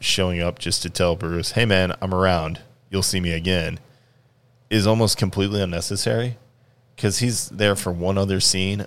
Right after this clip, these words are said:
but this whole thing's going on. You're like, "Darkseid can't come to Earth. He has to be battled." But he's, like, literally boom tubed in, and you're just like, "What? What are you doing? Flying around?" Creeping around, figuring out where Bruce lives.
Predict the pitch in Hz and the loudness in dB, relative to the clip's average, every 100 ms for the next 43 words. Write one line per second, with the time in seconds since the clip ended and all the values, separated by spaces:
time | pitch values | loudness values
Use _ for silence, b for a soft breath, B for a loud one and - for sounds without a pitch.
0 | - 98 92 98 - 107 92 92 - _ | -8 -6 -2 -2 0 0 0 -2 -8 _
1 | _ _ _ _ _ _ 127 123 123 - | _ _ _ _ _ _ 2 2 2 4
2 | 104 90 87 85 85 87 85 85 101 101 | 4 4 2 0 0 0 0 2 2 4
3 | - 101 98 101 95 98 92 104 101 - | 4 4 4 0 2 0 0 2 2 2
4 | 92 92 - 85 95 101 98 107 143 160 | 0 0 0 -2 2 4 4 2 2 2
5 | 139 113 139 156 165 135 95 110 110 113 | 2 4 4 4 4 4 4 2 2 2
6 | 117 101 92 98 90 85 - 90 95 101 | 2 2 4 4 4 0 0 0 2 0
7 | 98 92 90 87 82 78 - - _ _ | 0 0 0 0 -2 -2 -6 -16 _ _
8 | _ _ _ _ _ 113 117 104 85 80 | _ _ _ _ _ 0 4 4 2 -4
9 | - _ _ _ 120 117 110 104 104 110 | -10 _ _ _ 4 6 6 6 6 4
10 | 110 - _ _ _ _ - 120 104 107 | 0 -12 _ _ _ _ -2 0 2 2
11 | 101 101 - 110 110 107 98 - 92 95 | 2 2 2 0 2 2 2 2 0 0
12 | 95 - 95 98 | 0 0 2 2